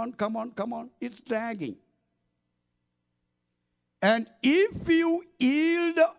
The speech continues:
yourselves once, once, സാരമില്ല, എന്താണെന്നൊന്ന് അറിയാം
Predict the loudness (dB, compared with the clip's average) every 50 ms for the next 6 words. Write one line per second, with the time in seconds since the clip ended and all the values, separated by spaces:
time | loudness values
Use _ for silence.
0 | -2 0 2 2 4 4 4 4 4 2 0 0 0 0 -2 -4 -10 -16 -14 -10
1 | -8 -8 -6 -6 -4 -2 0 0 0 0 -2 -4 -8 -8 -10 -10 -10 -12 -14 -16
2 | -18 _ _ _ _ _ _ _ _ _ _ _ _ _ _ -8 -2 0 0 0
3 | 0 -2 -6 -10 -12 -14 -16 -18 _ _ _ _ _ _ _ _ _ _ _ _
4 | _ _ _ _ -6 -4 -2 -2 0 -2 -2 -2 -2 -2 -2 -2 -2 -2 -4 -4
5 | -2 -2 -2 -2 -2 -4 -4 -4 -6 -6 -6 -6 -6 -6 -8 _ _ _ _ _
6 | _ _ _ _ _ _ _ _ _ _ _ _ -4 -2 -2 0 0 0 0 0
7 | 0 -4